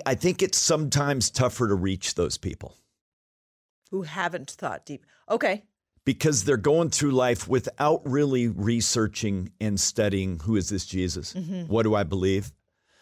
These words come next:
Speaker 2: And
Speaker 1: Question
Speaker 2: almost a resistance to it.
Speaker 1: Almost a, a, it's weird. It's a spiritual resistance to it 'cause they'll research every other life hack under the sun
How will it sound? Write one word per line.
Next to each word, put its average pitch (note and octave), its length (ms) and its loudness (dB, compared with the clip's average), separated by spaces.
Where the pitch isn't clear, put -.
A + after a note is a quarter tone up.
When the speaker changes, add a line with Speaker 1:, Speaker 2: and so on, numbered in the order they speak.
Speaker 2:
And G3+ 80 0
Speaker 1:
Question D4+ 160 2
Speaker 2:
almost G4 180 -2
a B3+ 80 4
resistance G3+ 640 -2
to C4+ 200 -2
it. C#4 120 -4
Speaker 1:
Almost E3+ 360 0
a, A#2+ 200 4
a, B2 120 4
it's - 340 0
weird. A#2+ 320 2
It's F#2+ 160 -2
a G#2+ 80 0
spiritual A2+ 460 0
resistance G2 580 0
to F#2+ 120 0
it - 100 -4
'cause G#2 180 2
they'll A2 140 4
research A2+ 640 0
every B2 300 2
other G#2+ 220 4
life G#2+ 280 2
hack G2+ 300 -2
under G2 200 0
the F2+ 120 -2
sun G#2 360 0